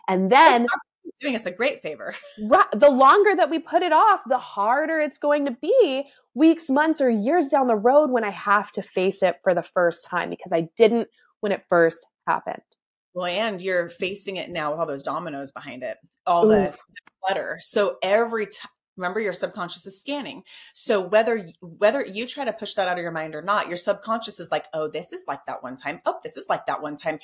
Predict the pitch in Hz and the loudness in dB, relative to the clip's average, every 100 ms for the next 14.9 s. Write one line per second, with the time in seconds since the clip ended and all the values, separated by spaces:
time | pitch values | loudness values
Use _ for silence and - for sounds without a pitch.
0 | - - 196 190 226 370 - - 311 202 | -18 -6 -6 -2 -2 -2 -4 -8 -8 -4
1 | 247 - 202 165 156 - _ _ 208 240 | -4 -6 -8 -8 -10 -18 _ _ 2 4
2 | 302 339 349 349 - 269 269 269 254 247 | 4 4 2 -4 -6 -4 -2 0 -2 -2
3 | 175 - 165 180 226 269 285 277 254 180 | -6 -6 -2 0 0 0 -4 -4 -4 -4
4 | 175 170 - - - _ _ - 175 190 | -6 -8 -8 -8 -8 _ _ -2 0 2
5 | 208 233 247 233 240 214 190 - 180 165 | -2 -6 -6 -2 2 4 2 0 -6 -4
6 | 170 175 180 190 190 202 165 151 - - | -2 0 0 -2 0 0 0 -4 -8 0
7 | 196 214 240 254 277 254 233 - 196 196 | 6 6 4 -2 -2 -4 -6 -6 -8 -6
8 | 190 175 - 170 - 175 170 - - 494 | -6 -6 -10 -12 -8 -4 -2 -2 -2 -4
9 | 403 202 165 165 185 - _ _ - 190 | -4 -6 -6 -6 -8 -14 _ _ -6 -2
10 | 185 175 - _ 190 180 170 156 156 151 | -2 -2 -8 _ -6 -6 -6 -4 -4 -6
11 | 156 147 139 135 143 135 135 - - - | -10 -8 -8 -6 -10 -10 -12 -10 -10 -10
12 | - _ - 170 170 - 175 170 160 147 | -14 _ -4 -2 -2 -4 -8 -8 -8 -10
13 | 147 151 - - - - 240 - - - | -6 -6 -6 -14 -10 -2 -2 -2 -8 -10
14 | _ _ 202 392 - 180 170 151 | _ _ -2 -2 -2 -6 -6 -6